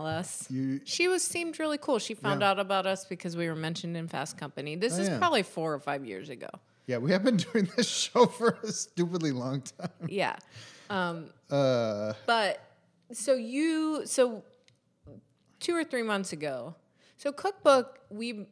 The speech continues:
Speaker 1: we've been wondering, I mean, every time you go, there's at least four or five people outside waiting. For a while, they were only doing one person at a time. Now they're letting two. They have another location in Highland Park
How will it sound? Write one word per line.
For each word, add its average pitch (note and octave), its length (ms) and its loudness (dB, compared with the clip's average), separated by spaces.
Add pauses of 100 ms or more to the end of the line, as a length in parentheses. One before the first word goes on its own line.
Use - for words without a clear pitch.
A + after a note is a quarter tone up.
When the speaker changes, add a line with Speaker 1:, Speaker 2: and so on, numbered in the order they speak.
Speaker 1:
we've A#3 200 -6
been A3 140 -2
wondering, E3 320 -2
I E3 40 -6
mean, E3+ 300 -4
every G3+ 200 2
time G#3+ 240 -4
you F3 60 -2
go, E3 180 0
there's D#3+ 240 -2
at B2 160 -4
least C#3+ 480 -8
four D#3 200 -6
or C#3+ 40 -8
five C#3 260 -8
people C#3 480 -8
outside D3+ 520 -2
waiting. C3+ 420 -6
For F#3 160 0
a F#3 60 4
while, G3 260 6
they G#3 160 2
were F3+ 100 2
only E3 220 0
doing D#3 400 -2
one D#3+ 180 -4
person D#3 380 -8
at C3+ 100 -8
a D3+ 80 -10
time. C#3 300 -10
Now C#3+ 180 -6
they're D3+ 160 -4
letting D3 280 -4
two. D3 200 -8
They D#3 200 -2
have F#3 200 -2
another F#3 300 0
location E3 500 -4
in D3 140 -6
Highland D#3 400 -8
Park C4 340 -2